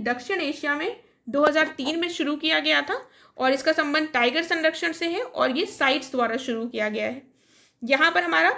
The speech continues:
पहला और तीसरा जो कथन है ये बिल्कुल सही है, दूसरा गलत हो जाएगा क्योंकि इसका संबंध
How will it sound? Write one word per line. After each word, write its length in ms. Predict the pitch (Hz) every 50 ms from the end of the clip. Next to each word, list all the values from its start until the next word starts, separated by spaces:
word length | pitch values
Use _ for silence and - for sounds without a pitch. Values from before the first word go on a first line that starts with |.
| - -
पहला 300 | 262 269 277 269 320 359
और 140 | 359 349 339
तीसरा 360 | 349 - 262 269 269 - 349 349
जो 120 | 339 339
कथन 260 | 339 - 269 269 311 311
है 100 | 330 311
ये 60 | 302
बिल्कुल 280 | 247 247 240 240 269 269
सही 260 | 269 254 240 277 302
है, 160 | 302 320 370 359 -
दूसरा 360 | 269 262 285 311 - - 381 359
गलत 280 | 330 311 302 311 302
हो 60 | 330 -
जाएगा 300 | 196 277 269 277 320 480 - - - - - - _ -
क्योंकि 200 | 320 339 339 392 381
इसका 280 | 370 359 - - 381
संबंध 420 | 392 392 349 330 320 311 269 571